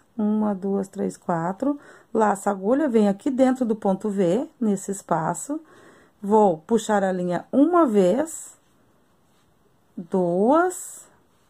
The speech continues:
três vezes. Agora, tiro todos os pontos da agulha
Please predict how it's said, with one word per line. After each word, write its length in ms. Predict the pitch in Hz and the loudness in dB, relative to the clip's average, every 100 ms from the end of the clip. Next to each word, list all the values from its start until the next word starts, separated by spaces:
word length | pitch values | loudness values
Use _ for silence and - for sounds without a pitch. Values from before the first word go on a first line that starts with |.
| _ _ _ _ _ _ _ | _ _ _ _ _ _ _
três 880 | 202 180 165 170 262 294 - - - 370 | -4 0 0 0 -2 -6 -14 -16 -20 -12
vezes. 920 | 247 247 226 196 160 190 - - - _ _ _ _ | -2 0 2 -2 -6 -12 -14 -20 -20 _ _ _ _
Agora, 460 | - 185 175 180 202 | -6 -2 0 2 0
tiro 280 | 202 220 202 | -2 -2 -2
todos 460 | - 202 202 254 | -2 0 2 2
os 140 | 269 - | -2 -8
pontos 320 | 240 226 220 | -4 -4 -6
da 180 | 214 196 | 0 0
agulha 640 | 175 170 151 196 277 330 | 0 -6 -4 -2 -2 -4